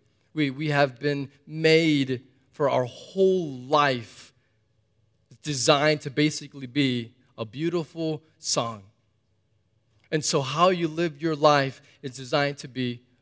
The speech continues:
music before God. May our lives be a song that displays the glory and character of our God. So the essence that we're seeing here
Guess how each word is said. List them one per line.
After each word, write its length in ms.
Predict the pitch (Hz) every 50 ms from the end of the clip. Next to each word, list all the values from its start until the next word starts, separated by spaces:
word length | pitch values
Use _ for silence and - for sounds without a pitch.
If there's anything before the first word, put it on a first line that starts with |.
| _ -
music 920 | 139 139 151 156 160 160 160 156 151 139 117 101 113 113 107 - - - _ _ _ _ _ _ _ _
before 420 | - 147 139 - - 147 135 131 123
God. 400 | 117 131 120 120 117 113 110 110 _ _ _ _ _ _ _ _ _ _ _ _
May 140 | - 156 156
our 160 | 147 147 143
lives 340 | 135 143 143 139 147 139 123
be 220 | 120 135 139 139 139
a 60 | 127
song 440 | - - - 151 143 147 147 143 127
that 240 | 127 127 123 120 -
displays 720 | 147 151 139 - - - 147 139 131 127 123 123 117 - - _ _ _ _
the 100 | - 143
glory 640 | 123 131 139 151 160 165 160 143 131 127 120 107 - _ _ _
and 160 | - 131 131 -
character 760 | - - 170 160 151 135 127 120 117 - 135 117 113 110 - _ _ _ _ _ _ -
of 180 | 127 127 117
our 520 | 120 - 123 117 117 117 113 113 110 107 104 _ _ _ _ _
God. 160 | - 113 101 98 90 87 _ _ _ _ _ _ _ _ _ _ _ _ _
So 180 | - - 170 151
the 240 | 127 135 143 156 - -
essence 480 | - 170 165 - - - 170 147 131 -
that 100 | - 139
we're 140 | 131 127
seeing 340 | 123 - - 151 147 143 139
here 340 | 127 131 131 131 127 120 113